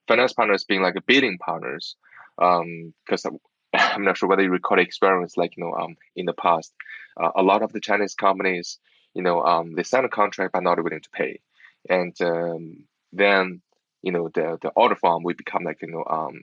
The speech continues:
a, a bad debt. So based on that, um, you may have some, like, you know, local bidding partners to work with you and to chase, you know, the money and stuff like that. I think, um, those are some sort of the, uh,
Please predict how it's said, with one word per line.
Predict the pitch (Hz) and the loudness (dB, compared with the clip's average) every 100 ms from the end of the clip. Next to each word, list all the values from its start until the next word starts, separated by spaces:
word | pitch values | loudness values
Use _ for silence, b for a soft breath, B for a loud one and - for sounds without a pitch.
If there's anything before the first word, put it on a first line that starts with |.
| - | -14
a, | - - - _ - | -12 -12 -14 _ -12
a | 71 | 0
bad | 98 90 | 2 2
debt. | 95 - - _ B B B | 0 0 -6 _ B B B
So | - 92 | 0 2
based | - 104 98 | 4 2 2
on | 92 | 4
that, | 104 95 90 - _ _ | 6 4 2 -4 _ _
um, | 78 80 80 - | -6 -6 -8 -4
you | 95 | -2
may | 90 | 0
have | 95 87 - | 2 2 2
some, | 90 87 | -2 -2
like, | 82 | -8
you | 87 | -10
know, | 82 | -8
local | 80 95 - 82 - | -2 -2 0 -2 2
bidding | 113 104 90 _ _ _ - | 2 2 -4 _ _ _ 0
partners | 90 104 127 - - b b - | 2 2 0 -4 -18 b b -10
to | 90 | -6
work | 90 101 - | 2 2 2
with | 85 82 | -4 -4
you | 87 85 85 b b b - | -4 -2 -4 b b b -6
and | 82 82 | -4 -4
to | - | -4
chase, | - 117 107 - - - - | -2 0 0 -2 -10 -16 -8
you | 90 | -4
know, | 85 | -2
the | 82 | 0
money | 87 95 123 131 _ _ _ | 2 2 0 -6 _ _ _
and | 92 87 85 | -2 -2 -2
stuff | - 98 | 0 0
like | 90 82 | 0 0
that. | 92 80 78 - _ _ _ - - | 2 2 -4 -16 _ _ _ -8 -4
I | |
think, | 95 113 107 - 98 | -2 -2 -2 -2 2
um, | 95 92 90 90 90 _ _ | 4 4 2 -6 -14 _ _
those | 98 113 123 117 | 2 2 2 2
are | 104 | 0
some | 98 - 95 92 | 0 -2 -2 -2
sort | - 98 | 2 2
of | 95 - | 0 -4
the, | 87 87 - _ _ - | -4 -4 -8 _ _ -4
uh, | 85 82 | 0 2